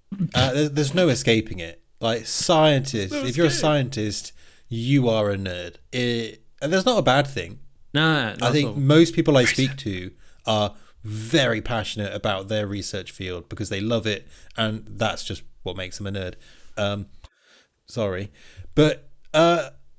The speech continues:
Speaker 1: I feel like, and I, I don't know what it is, there's a correlation between nerdiness and moral code.
Speaker 2: Okay.
Speaker 1: Maybe it's just our generation,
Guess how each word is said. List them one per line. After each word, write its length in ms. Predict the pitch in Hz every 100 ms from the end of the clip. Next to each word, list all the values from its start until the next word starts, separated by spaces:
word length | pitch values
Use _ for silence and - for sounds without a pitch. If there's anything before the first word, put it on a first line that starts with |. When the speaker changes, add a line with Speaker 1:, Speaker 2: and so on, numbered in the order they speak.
| - -
Speaker 1:
I 120 | 190
feel 420 | - 320 320 277
like, 420 | 127 107 101 - -
and 100 | 160
I, 280 | 151 160 180
I 40 |
don't 160 | 175 269
know 80 | 269
what 220 | 214 190
it 120 | 156
is, 520 | 139 104 92 - - - - - -
there's 400 | 160 170 180 170
a 60 | 175
correlation 1040 | - - 214 196 165 156 139 - 104 98
between 800 | 117 - - 135 127 127 120 139
nerdiness 720 | 151 151 135 110 92 95 -
and 220 | 120 113 113
moral 440 | 123 135 143 139
code. 540 | 135 160 202 254 277 - - - - - - - _ - _ - - - - _ - - -
Speaker 2:
Okay. 580 | 226 - 101 98 131 - _ 160 - - _ - - - -
Speaker 1:
Maybe 500 | 170 233 277 254 196
it's 160 | 139
just 240 | 180 160 139
our 280 | 143 151
generation, 840 | 139 135 123 117 110 - 104 92